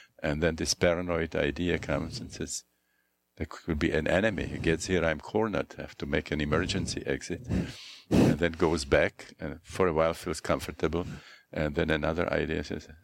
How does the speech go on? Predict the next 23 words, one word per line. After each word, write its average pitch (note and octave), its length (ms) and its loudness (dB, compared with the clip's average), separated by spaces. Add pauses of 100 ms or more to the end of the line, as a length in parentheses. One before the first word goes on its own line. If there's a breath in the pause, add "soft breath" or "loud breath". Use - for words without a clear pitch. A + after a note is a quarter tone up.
(140)
"There - 120 -10
can E2+ 160 0
be D2 100 0
two E2+ 260 0
of C2+ 140 -2
them." - 240 0 (100)
You - 160 2
know? - 1000 2
<laughs> - 520 -18
So, - 460 -2 (100)
uh, D#2+ 80 0 (460)
to, G#2 180 2 (100)
to G2 100 2
live A2 280 4
with F#2 200 4
this - 200 -2
kind G2+ 220 -2
of G#2 100 0
an F2 200 2
ego G2 420 2
in E2 140 -2
the F2+ 120 0
world, D#2 400 2